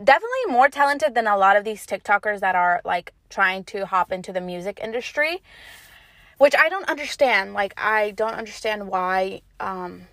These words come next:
you know, why aren't they, like, jumping into, like, acting and all of these other things? Why is it the music industry? I feel like the music industry is gonna get, like, it has to be very talented people. Anyways,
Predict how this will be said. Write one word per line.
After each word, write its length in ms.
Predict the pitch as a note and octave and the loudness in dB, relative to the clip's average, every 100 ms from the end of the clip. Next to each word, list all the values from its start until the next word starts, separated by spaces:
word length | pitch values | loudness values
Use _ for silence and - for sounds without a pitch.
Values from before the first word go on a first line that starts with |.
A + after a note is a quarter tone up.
| _ _ | _ _
you 140 | A3+ A3+ | -2 2
know, 140 | G#3 | 2
why 280 | F#3+ F#3 G#3 | 4 2 4
aren't 220 | G#3+ A3 | 0 0
they, 180 | G#3+ G#3 | -2 0
like, 220 | G3+ F3+ | -2 -2
jumping 300 | G3+ F#3+ G3 | -6 -4 -6
into, 260 | G3 F#3+ G3 | -8 -8 -2
like, 240 | F#3+ F3 | -2 0
acting 640 | - F#3 G3+ - F3+ F3+ F3 | 2 2 2 -8 -8 -8 -10
and 440 | - F3 F3+ F3 - | -8 -6 -4 -6 0
all 140 | F#3+ | 2
of 80 | F#3+ | 2
these 160 | F#3+ - | -2 -2
other 200 | F#3+ F3+ | -2 0
things? 280 | F3+ F3+ | -4 -4
Why 300 | F#3 F#3 F#3+ - | 0 4 2 2
is 200 | G3 F#3 | -4 0
it 260 | F#3 - _ | 0 0 _
the 120 | G3 | -4
music 380 | F3+ F3 F#3 G#3+ | -2 -4 -2 0
industry? 540 | A#3 B3 - C#4 C#4 | 2 2 2 2 4
I 120 | C4 G3+ | 4 2
feel 180 | G#3 | 2
like 100 | G#3 | 2
the 80 | G3+ | 0
music 320 | G3+ G3 G3 | -6 -6 -6
industry 640 | G3 F#3+ F#3 - G3 F#3+ G3+ _ _ _ _ _ _ _ _ _ _ _ _ _ | -6 -6 -8 -4 -2 -2 -6 _ _ _ _ _ _ _ _ _ _ _ _ _
is 140 | A3 G3+ | -2 2
gonna 260 | G#3+ G#3 | 2 2
get, 320 | G3+ G3+ G3 - | 2 4 4 2
like, 420 | F#3 F3+ F3 - _ _ _ | 2 2 -2 -16 _ _ _
it 100 | G#3 | -2
has 280 | G#3+ G#3+ - | 2 2 0
to 100 | A#3+ | -4
be 140 | G#3 | -4
very 300 | G3 F#3+ F#3+ | 0 0 0
talented 420 | F#3 F#3 F#3 F#3 | -2 -2 -2 -8
people. 240 | - F#3+ F#3+ | -8 -6 0
Anyways, 400 | D4 C4+ F#3+ - | 2 2 -2 -8